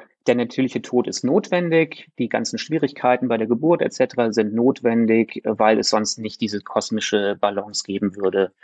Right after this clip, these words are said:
Wir würden immer wieder von, äh, riesigen Katastrophen heimgesucht werden. Das ist sozusagen dann die Erzählung. Und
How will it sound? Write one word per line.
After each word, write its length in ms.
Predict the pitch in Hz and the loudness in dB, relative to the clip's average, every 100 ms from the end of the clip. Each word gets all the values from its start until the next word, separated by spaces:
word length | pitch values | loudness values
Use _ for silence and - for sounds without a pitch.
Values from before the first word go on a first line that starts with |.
| - _ | -20 _
Wir 140 | - 104 | -2 2
würden 200 | 113 107 | 2 2
immer 300 | 107 110 104 | 2 2 4
wieder 220 | 107 104 | 4 2
von, 420 | - 107 104 101 | 0 -4 -2 -2
äh, 80 | - | 0
riesigen 680 | 104 107 104 101 117 110 101 | 2 4 2 2 2 2 -2
Katastrophen 640 | 95 - 98 - - - | -2 -4 -4 -4 -4 -6
heimgesucht 520 | 98 101 92 - - - | -8 -8 -10 -10 -14 -14
werden. 260 | 85 - - - | -16 -16 -14 -4
Das 180 | 107 123 | 0 2
ist 120 | - | 2
sozusagen 640 | 107 - 101 110 104 98 | 0 0 0 0 -2 -4
dann 360 | 98 98 95 - - - | -2 -2 -4 -6 -18 -2
die 60 | - | 0
Erzählung. 480 | 101 - 113 120 | 0 2 4 4
Und 140 | 110 | 4